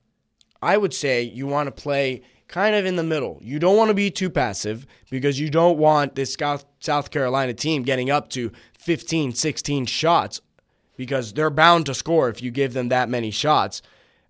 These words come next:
Um, you don't want to be too aggressive on offense because then you give South Carolina the opportunity to, to go in on a counterattack.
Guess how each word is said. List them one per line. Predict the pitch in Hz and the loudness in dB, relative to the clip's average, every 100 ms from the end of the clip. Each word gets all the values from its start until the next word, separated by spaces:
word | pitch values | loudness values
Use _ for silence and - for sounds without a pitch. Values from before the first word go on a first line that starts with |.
| _ | _
Um, | 135 139 123 113 104 87 _ _ _ _ _ _ _ _ _ _ _ _ _ _ _ _ _ _ - | 0 2 2 0 -4 -10 _ _ _ _ _ _ _ _ _ _ _ _ _ _ _ _ _ _ -12
you | 131 156 | -6 0
don't | 165 190 | 4 6
want | 185 160 | 4 4
to | |
be | 143 | 0
too | 135 151 | -2 -2
aggressive | 143 135 127 123 117 | 0 0 0 -2 -2
on | 113 | 2
offense | 143 202 135 123 | 4 4 2 -4
because | 120 117 120 | -4 -6 -4
then | 123 131 | -4 -4
you | |
give | 127 123 | -4 -6
South | - 135 131 - | -2 -2 -4 -4
Carolina | 135 127 135 139 | -4 -2 -2 -2
the | 131 131 | -2 -2
opportunity | 123 127 123 - 175 214 175 123 113 139 - _ _ _ _ _ _ _ | -4 -6 -10 -6 -2 0 0 -2 -4 -6 -12 _ _ _ _ _ _ _
to, | - 165 175 170 170 - _ _ _ _ _ - | -4 2 4 2 0 -10 _ _ _ _ _ -10
to | 160 | -8
go | 143 151 156 | -2 0 2
in | 139 147 175 - | 2 0 -2 -4
on | 135 143 | -4 -2
a | 147 151 147 | -2 -2 -4
counterattack. | 175 202 214 127 - 92 - | -2 0 0 -2 -6 -10 -12